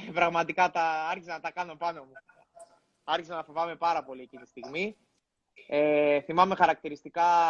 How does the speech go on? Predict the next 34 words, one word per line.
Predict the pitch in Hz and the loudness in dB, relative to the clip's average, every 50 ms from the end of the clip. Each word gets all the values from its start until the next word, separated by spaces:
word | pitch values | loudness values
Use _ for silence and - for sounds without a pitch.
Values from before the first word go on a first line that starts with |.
| 160 156 151 147 147 143 139 135 127 _ | 2 0 -2 -4 -8 -10 -12 -14 -16 _
κάποιες | - 165 160 165 175 156 | -10 -10 -10 -10 -12 -20
σκηνές, | - _ - 143 147 160 170 165 160 151 135 - - - - _ _ _ _ _ _ _ | -20 _ -20 -16 -14 -12 -10 -10 -10 -10 -12 -14 -18 -20 -20 _ _ _ _ _ _ _
τις | - 139 - | -14 -10 -10
οποίες | 151 - 175 180 170 - | -6 -4 -2 -2 -2 -2
περίμενα | - 160 151 160 180 180 175 160 156 151 147 143 139 135 131 123 113 - _ _ _ _ _ _ _ _ _ _ _ - - - _ _ _ _ - | -2 0 0 2 0 0 -2 -2 -2 -2 -2 0 0 -2 -2 -4 -8 -12 _ _ _ _ _ _ _ _ _ _ _ -20 -20 -20 _ _ _ _ -6
μέσα | 143 160 175 - - | -4 -4 -4 -4 -6
στο, | 147 - 160 151 143 139 139 139 139 135 135 135 135 135 131 131 131 131 131 - - _ | -4 0 2 4 6 6 6 6 6 4 2 2 0 0 0 -2 -2 -4 -6 -8 -10 _
πριν | - 185 190 180 | -2 -2 0 2
μπω | 165 185 | 2 0
στο | 175 - 165 | 0 0 -4
χειρουργείο, | - 165 147 147 139 135 139 165 165 160 151 143 139 135 131 _ | -6 -4 -4 -4 -4 -4 -2 0 0 2 2 0 -2 -4 -6 _
περίμενα | - 151 151 151 170 175 175 160 156 151 143 | -2 0 0 0 0 0 -2 -2 -4 -4 -4
και | - 151 | -4 -6
μου | 147 147 | -6 -6
μιλάγανε, | 143 147 147 165 170 165 165 156 151 147 | -4 0 4 4 4 4 4 2 0 -2
ήταν | 147 143 147 160 170 165 | -6 -6 -6 -6 -6 -6
εκεί | 160 151 139 | -6 -8 -10
πέρα | - 165 160 151 | -6 -4 -4 -4
δίπλα | 143 160 156 165 | -4 -6 -6 -6
η | 147 | -6
μητέρα | 139 127 - 151 151 165 175 175 | -8 -6 -2 0 0 0 0 0
μου. | 180 185 185 185 - _ _ _ _ _ _ _ - - _ _ _ _ - | -2 -4 -6 -6 -8 _ _ _ _ _ _ _ -20 -20 _ _ _ _ -10
Μου | 160 160 | -8 -4
μιλάγανε, | 160 160 156 175 180 180 180 170 | 0 2 4 4 4 4 0 -2
εγώ | 160 160 190 196 190 185 180 180 175 | -2 -2 -2 0 0 0 -2 -2 -4
πρέπει | 151 - 185 185 175 | -4 -4 -6 -6 -4
να | 180 | -6
ήμουν | 175 180 175 170 | -8 -8 -8 -6
σε | - 180 | -2 0
άλλο | 180 175 165 135 | 0 0 0 -2
κόσμο. | 147 143 139 135 156 165 185 196 202 _ - - | -4 -6 -8 -6 -6 -8 -8 -8 -10 _ -20 -20
Δεν, | _ 147 156 165 165 165 156 151 151 147 147 147 143 | _ -8 -6 -4 -4 -2 -2 -4 -4 -4 -6 -6 -6
δεν, | 156 165 160 160 156 147 | -6 -6 -6 -8 -10 -10
ε, | 151 151 151 151 147 147 139 | -8 -8 -6 -6 -8 -10 -12